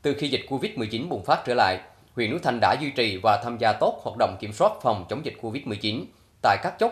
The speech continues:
trên địa bàn huyện Núi Thành. Tham gia kiểm tra, giám sát người và phương tiện từ Quảng Ngãi vào địa bàn tại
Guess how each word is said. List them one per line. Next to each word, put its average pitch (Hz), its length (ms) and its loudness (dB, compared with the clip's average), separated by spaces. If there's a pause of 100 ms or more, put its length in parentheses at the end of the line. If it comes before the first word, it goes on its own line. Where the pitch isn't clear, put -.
trên 139 120 0
địa 110 80 -4
bàn 101 200 4
huyện 98 180 -4
Núi 151 140 -6
Thành. 107 200 2 (680)
Tham 160 160 0
gia 151 140 6
kiểm 123 220 -4
tra, 120 360 6 (100)
giám 123 200 0
sát 196 300 0
người 113 180 -4
và 98 160 4
phương 131 160 -6
tiện 95 260 -2
từ 113 100 -4
Quảng 113 160 -2
Ngãi 113 240 2 (260)
vào 117 160 6
địa 107 100 -2
bàn 104 320 2
tại 95 160 4